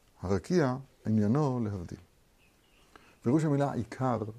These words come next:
זה כמו ריח שיש לו עיקר. אני זוכר את הרב בן ציון, לא הרב בן ציון שלנו, הרב בן ציון שלנו. הוא אומר איזה שיעור באוהל רחל. הע-, העיקר, שם החיריק הוא לא, הוא לא חיריק מל-, לגמרי חיריק, זה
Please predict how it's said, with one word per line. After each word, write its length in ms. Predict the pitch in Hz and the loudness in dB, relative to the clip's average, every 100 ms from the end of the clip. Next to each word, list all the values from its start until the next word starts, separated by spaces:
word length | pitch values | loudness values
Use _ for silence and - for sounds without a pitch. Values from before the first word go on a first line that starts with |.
| - | -10
זה 140 | 98 | -6
כמו 320 | - 127 123 | -2 0 2
ריח 320 | 120 143 127 101 | 4 4 2 0
שיש 280 | 113 113 | -4 -2
לו 140 | 110 95 | -2 -4
עיקר. 340 | 95 - 87 78 _ _ - - _ - - - - - - | -6 -6 -6 -6 _ _ -20 -20 _ -20 -20 -20 -20 -18 -6
אני 80 | 104 | -4
זוכר 200 | 82 107 | 0 0
את 100 | 110 | 4
הרב 180 | 110 101 | 4 4
בן 100 | 95 | 0
ציון, 420 | - 110 104 87 - - - _ - _ _ - | 0 2 2 -2 -8 -20 -20 _ -20 _ _ -2
לא 120 | 101 | 2
הרב 120 | 107 | 4
בן 60 | 98 | 4
ציון 180 | - 87 | 0 -2
שלנו, 200 | 92 92 | -2 -2
הרב 80 | 98 | -4
בן 60 | |
ציון 240 | 92 98 95 | -2 -2 -2
שלנו. 340 | 92 104 85 - _ _ _ _ - _ _ _ _ _ _ _ _ _ - | 0 0 -2 -8 _ _ _ _ -20 _ _ _ _ _ _ _ _ _ -6
הוא 100 | 92 | 2
אומר 100 | 101 | 4
איזה 180 | 104 95 | 4 2
שיעור 380 | - 85 104 92 | -2 0 2 2
באוהל 340 | 82 101 104 | 2 6 6
רחל. 380 | 87 - 104 85 82 - _ | 4 -2 -4 -4 -8 -20 _
הע-, 80 | 92 - - | -8 -8 -10
העיקר, 540 | - 101 - 131 120 80 - - - - - - | -2 -2 2 4 4 2 -12 -20 -20 -20 -20 -14
שם 180 | - 107 | -2 0
החיריק 360 | 104 104 123 117 | 2 2 2 2
הוא 120 | 113 | 4
לא, 80 | 143 113 - | 6 4 0
הוא 120 | 104 | 0
לא 80 | 117 | 2
חיריק 480 | - 117 117 - - | 2 2 2 0 -2
מל-, 200 | 101 95 - | -2 -2 -6
לגמרי 600 | 110 101 98 123 107 90 | -2 2 6 8 6 2
חיריק, 300 | - 92 123 | -2 -4 -4
זה 220 | 98 101 | 0 -2